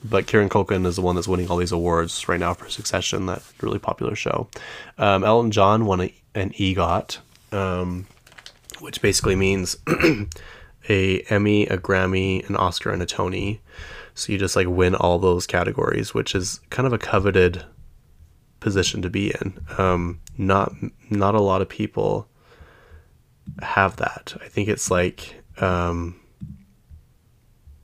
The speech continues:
oh, I thought I still had the tab up here. I'm so sorry, you guys. Um, there's pro-, I think there's, like, twenty people that have it,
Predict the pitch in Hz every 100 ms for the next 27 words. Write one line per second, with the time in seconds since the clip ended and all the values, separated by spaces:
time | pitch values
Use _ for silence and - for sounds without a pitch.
0 | - 101 95 95 95 - - - - -
1 | - - - - - 110 104 - - -
2 | 117 - - - - 120 - 123 131 -
3 | _ - - - - - _ - 107 104
4 | 98 98 95 98 - _ - - - -
5 | - _ _ _ _ _ _ _ - _
6 | - 117 107 - - 120 131 110 110 98
7 | - 104 98 - 98 98 95 92 92 101
8 | -